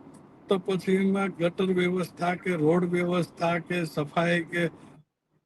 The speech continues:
પાણી કે લાઇટ કે બીજું કશું હોય,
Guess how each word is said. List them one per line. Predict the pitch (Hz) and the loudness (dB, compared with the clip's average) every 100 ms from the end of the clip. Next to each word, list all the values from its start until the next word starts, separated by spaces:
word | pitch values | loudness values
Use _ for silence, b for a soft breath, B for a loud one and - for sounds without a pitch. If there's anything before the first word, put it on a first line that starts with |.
| _ - - - - | _ -20 -20 -20 -4
પાણી | 147 151 160 170 165 | 2 4 4 2 0
કે | 175 | 0
લાઇટ | 165 151 156 170 165 - | 0 4 4 2 -2 -6
કે | 180 | -8
બીજું | 170 156 175 - | -8 -8 -6 -6
કશું | 170 - 165 | -6 -2 2
હોય, | 165 185 139 123 | 4 4 2 0